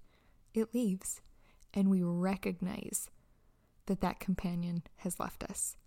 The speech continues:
The Holy Ghost begins to teach us correct principles, to teach us truth.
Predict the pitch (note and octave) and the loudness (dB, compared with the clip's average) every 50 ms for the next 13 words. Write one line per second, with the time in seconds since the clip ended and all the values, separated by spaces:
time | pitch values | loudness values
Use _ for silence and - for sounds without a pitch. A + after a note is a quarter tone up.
0 | - - - G#3+ - A#3+ A#3+ C4+ C#4 B3 B3 A3 A3 - - - G3+ F#3 G3+ F#3+ | -8 -4 -4 0 2 4 4 4 4 4 4 4 4 2 -2 -4 0 0 0 0
1 | - - - F3+ - - - - A#3 A#3+ - - G3+ G3 G3 F#3+ - - - - | 0 -2 -6 -6 -6 -4 -2 -2 -2 -2 -2 -4 -4 -2 -2 -2 -2 -4 -6 -8
2 | - - _ _ _ _ _ _ _ _ _ _ - - - - - - F#3+ - | -14 -20 _ _ _ _ _ _ _ _ _ _ -20 -16 -14 -6 -2 0 0 0
3 | - - - - - F3+ E3 - - - - - - - - - - - - _ | 0 -4 -10 -6 -4 -4 -4 -4 -8 -12 -12 -12 -10 -10 -12 -14 -14 -18 -20 _
4 | _ - - - - - - - _ _ _ _ _ - - - F#3 - - G3 | _ -20 -20 -20 -20 -20 -20 -20 _ _ _ _ _ -8 -4 -4 -4 -2 -2 -2
5 | F#3+ - F#3+ F3+ - - - - - - - F3+ - - - - - - | -2 -2 -2 -4 -4 -8 -10 -10 -6 -4 -2 -2 -2 6 6 6 6 6